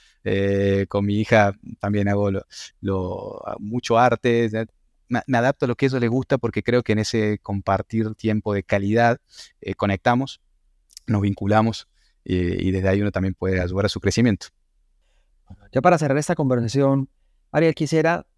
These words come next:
Speaker 2: pedirte, ¿qué consejo le darías a ese practicante que ingresó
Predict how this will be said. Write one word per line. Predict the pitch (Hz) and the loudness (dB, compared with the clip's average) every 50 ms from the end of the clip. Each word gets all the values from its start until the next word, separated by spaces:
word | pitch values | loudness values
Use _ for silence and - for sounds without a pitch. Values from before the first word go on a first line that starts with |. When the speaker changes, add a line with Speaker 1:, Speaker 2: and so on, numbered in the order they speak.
| _ _ _ _ _ _ _ _ _ _ | _ _ _ _ _ _ _ _ _ _
Speaker 2:
pedirte, | - 127 131 127 117 - 160 143 - | -4 -2 0 0 0 -2 -4 -4 -2
¿qué | - - 196 | 0 2 2
consejo | - 208 202 185 202 190 180 196 | 2 2 0 0 0 0 2 2
le | 185 | 4
darías | 156 143 135 135 143 165 156 156 | 4 4 2 2 2 0 2 2
a | 143 | 0
ese | 131 151 170 | 2 2 2
practicante | - 170 151 - - - 123 - 131 131 120 - 165 151 | 2 2 0 0 -2 -4 -4 -2 -2 -2 -2 -2 -2 -2
que | - 156 | 0 0
ingresó | 143 131 127 123 - - 143 135 131 135 135 139 | 0 2 0 0 0 2 2 2 2 0 -2 -6